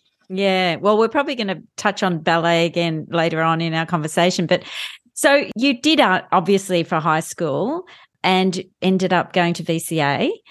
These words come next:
Um, what was your whole experience like, sort of just basically learning to paint, which is something I, I'm interested in hearing from an artist because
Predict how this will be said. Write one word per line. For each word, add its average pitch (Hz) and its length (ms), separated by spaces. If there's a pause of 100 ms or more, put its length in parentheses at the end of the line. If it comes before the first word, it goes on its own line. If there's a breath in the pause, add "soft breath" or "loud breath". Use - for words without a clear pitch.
(420 loud breath)
Um, 220 300
what 320 220
was 302 200
your 294 100
whole 220 500
experience 202 760
like, 175 680
sort 226 200
of 220 60
just 311 180
basically 339 380
learning 185 360
to 170 100
paint, - 500
which 180 160
is 208 100
something 262 320
I, 170 280 (500)
I'm 180 100
interested 190 720 (140)
in 165 120
hearing 160 460
from 151 240
an 147 60
artist 143 480
because 156 540